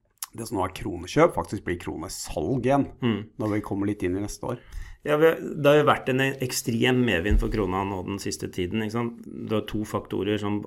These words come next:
Speaker 2: på flow-siden, at Norges Bank har kjøpt mye kroner, altså etterspurt mye kroner, som du sa, en komma sju milliarder per dag, eh, ganske lenge, for å dekke et enormt budsjettunderskudd.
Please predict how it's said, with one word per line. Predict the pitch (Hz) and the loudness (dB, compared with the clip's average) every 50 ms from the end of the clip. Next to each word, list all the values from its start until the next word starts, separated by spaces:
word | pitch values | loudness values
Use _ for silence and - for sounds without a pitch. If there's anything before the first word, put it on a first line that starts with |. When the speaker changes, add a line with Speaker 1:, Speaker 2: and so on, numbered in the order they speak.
| - 110 | -10 -6
Speaker 2:
på | - 110 | -6 -6
flow-siden, | - - - - 110 98 92 90 90 92 90 - - - - 95 95 110 131 131 123 - | -6 -4 0 2 2 2 2 0 -2 -6 -6 -8 -10 -6 -6 -4 -2 -2 -4 -4 -2 -4
at | 110 107 - - 117 - - _ _ | -8 -8 -8 -12 -16 -16 -18 _ _
Norges | 120 113 110 107 110 | 0 0 0 0 2
Bank | - 147 170 - | 0 0 0 0
har | - - 101 | -2 -4 -4
kjøpt | 98 - - - - - - | -2 -4 -6 -6 -8 -6 -2
mye | 123 113 104 98 98 98 | 0 0 0 0 -4 -6
kroner, | - - 98 92 104 131 | -6 -6 -4 -2 -2 -2
altså | 139 123 - - - | -2 -2 -4 -6 -8
etterspurt | - - - - _ - - - - 110 - | -10 -12 -14 -16 _ -14 -12 -8 -8 -6 -4
mye | - 98 98 - | -2 -4 -4 -2
kroner, | - 98 98 120 160 196 233 - - _ _ _ _ _ | -4 -4 -2 -2 -2 -2 -4 -6 -10 _ _ _ _ _
som | - - 110 | -8 -6 -4
du | 101 98 | -4 -2
sa, | 90 110 120 | -2 -2 0
en | 120 101 98 92 | 0 0 0 -2
komma | 90 107 107 | -4 -6 -8
sju | 101 - 95 92 | -4 -4 -4 -4
milliarder | 92 98 95 90 92 98 104 104 | -2 -4 -4 -4 -4 -4 -4 -4
per | - - 95 95 | -4 -4 -4 -4
dag, | 95 98 117 151 196 202 - - _ _ - | 0 0 0 0 0 -2 -6 -14 _ _ -8
eh, | - - 107 107 | -6 -4 -4 -2
ganske | 107 107 101 - - | -4 -4 -4 -2 -2
lenge, | 104 104 98 101 131 180 214 214 - - - - _ _ | -2 -2 0 2 2 2 0 0 -6 -18 -20 -20 _ _
for | - 123 | 2 2
å | 127 113 | 2 4
dekke | 120 - - - - - | 2 0 -2 -6 -4 -2
et | 104 104 104 - | -2 -2 0 -2
enormt | 110 104 101 95 95 95 - - - | -2 -2 -2 -2 -4 -6 -10 -12 -14
budsjettunderskudd. | 101 - - - - - 92 90 90 - - 107 107 - | -10 -8 -8 -10 -8 -8 -8 -8 -8 -6 -6 -6 -6 -6